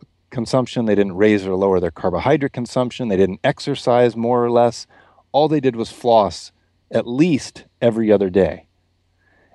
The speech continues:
And every single one of them dropped their C-reactive protein levels to, to be not at risk of heart disease, according to traditional, uh, you know, modern medical,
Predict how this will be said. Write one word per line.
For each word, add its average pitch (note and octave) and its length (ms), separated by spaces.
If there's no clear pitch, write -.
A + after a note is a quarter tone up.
And G#2+ 180
every C#3 260
single B2+ 320
one B2 180
of G#2 140
them F#2+ 220
dropped G2 440
their G#2+ 100
C-reactive G2 600
protein G2 400
levels F2 380
to, F#2 340
to - 120
be F#2+ 140
not F#2 340
at G2+ 140
risk G2 360
of F2+ 100
heart G2+ 200
disease, F2 260
according F#2 460
to F#2+ 280
traditional, F#2 640
uh, E2+ 340
you A2 80
know, F2+ 220
modern F#2+ 640
medical, F#2 580